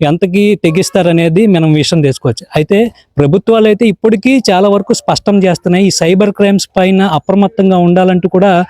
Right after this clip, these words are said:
కాలర్ ట్యూన్స్ అయితే కూడా ప్రతి ఒక్కళ్ళకి కూడా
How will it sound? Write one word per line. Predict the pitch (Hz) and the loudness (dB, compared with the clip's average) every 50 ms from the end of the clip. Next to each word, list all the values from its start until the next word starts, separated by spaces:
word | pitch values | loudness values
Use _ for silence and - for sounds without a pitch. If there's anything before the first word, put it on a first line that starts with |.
| - - - - - - - | -8 -20 -20 -20 -16 -8 -4
కాలర్ | - 160 160 190 240 254 269 | -4 -2 0 0 2 2 0
ట్యూన్స్ | 220 - - 226 226 214 - - | 0 0 0 0 2 2 0 0
అయితే | 208 202 - 202 | 0 0 0 -2
కూడా | 185 202 196 196 233 262 247 - - - _ _ - | 0 0 0 0 0 0 -2 -4 -10 -20 _ _ -4
ప్రతి | 180 175 - - 226 220 214 | -4 -2 0 0 2 2 2
ఒక్కళ్ళకి | 202 185 - - 214 202 202 185 208 202 | 2 0 0 0 0 0 0 0 -2 -2
కూడా | 175 202 208 214 254 262 240 | 0 0 0 2 0 0 -2